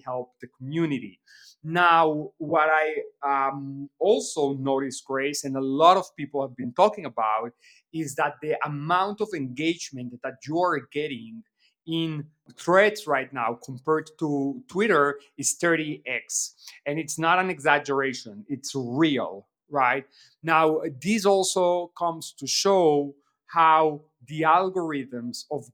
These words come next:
the different platforms work and how great it is to be on a platform that you are not constantly being pushed content that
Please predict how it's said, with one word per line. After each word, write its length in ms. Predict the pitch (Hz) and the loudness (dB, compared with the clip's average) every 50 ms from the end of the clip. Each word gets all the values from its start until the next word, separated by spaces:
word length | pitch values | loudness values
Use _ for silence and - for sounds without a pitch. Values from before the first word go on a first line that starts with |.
| _ | _
the 60 | 135 | -18
different 520 | 123 127 160 165 160 - 170 151 135 123 - | -16 -12 -12 -12 -8 -4 -4 -4 -4 -6 -6
platforms 720 | 147 139 123 131 - - - 135 127 127 127 120 123 - - | -6 -6 -6 -6 -8 -10 -10 -8 -8 -8 -8 -10 -10 -12 -10
work 580 | 143 135 151 190 208 196 165 131 127 127 - _ _ _ _ _ _ _ - | -6 0 4 6 8 8 8 6 2 0 -4 _ _ _ _ _ _ _ -12
and 340 | 147 143 139 139 143 147 147 | -10 -8 -8 -8 -8 -10 -12
how 640 | - - - 160 160 160 160 165 165 156 156 147 143 _ _ _ _ _ _ | -14 -8 0 2 4 6 6 6 4 2 -2 -6 -10 _ _ _ _ _ _
great 760 | - 143 139 147 170 185 196 208 214 190 160 147 139 - - _ _ _ _ _ _ - | -6 -4 -2 0 2 2 4 4 4 2 2 -2 -6 -12 -20 _ _ _ _ _ _ -12
it 140 | 147 143 151 | -10 -8 -8
is 440 | 156 147 147 143 135 - - - - - | -6 -6 -6 -6 -6 -8 -10 -12 -14 -18
to 60 | 147 | -20
be 460 | 127 131 139 139 139 135 135 135 135 - 127 | -16 -12 -10 -8 -8 -6 -8 -8 -8 -8 -6
on 160 | 131 147 156 | -6 -4 -6
a 80 | 151 | -6
platform 720 | 151 - 147 127 131 - - - 127 120 120 120 117 117 123 - _ _ _ _ _ - | -6 -4 -4 -4 -4 -4 -8 -8 -6 -4 -4 -4 -4 -8 -10 -14 _ _ _ _ _ -6
that 360 | 143 139 139 135 131 135 131 - - | -2 0 0 0 0 0 -4 -6 -10
you 200 | 143 139 147 147 | -8 -6 -4 -4
are 120 | 143 139 | -4 -4
not 300 | 139 143 147 147 156 156 | -4 -4 -4 -4 -4 -4
constantly 400 | - 156 151 - 165 160 - 165 | -8 -12 -14 -14 -14 -10 -8 -8
being 340 | 151 151 151 147 147 147 147 _ - | -6 -6 -6 -6 -6 -8 -10 _ -8
pushed 540 | - 160 156 156 147 - - - _ _ _ _ _ _ - | -6 -6 -6 -6 -6 -8 -10 -10 _ _ _ _ _ _ -6
content 640 | - 170 175 175 170 170 - 151 143 143 139 135 - _ _ _ _ _ _ - | -2 0 0 0 -2 -4 -6 -4 -4 -4 -6 -8 -12 _ _ _ _ _ _ -4
that 480 | 143 139 135 131 131 127 127 123 123 | -2 0 2 2 2 0 -2 -4 -10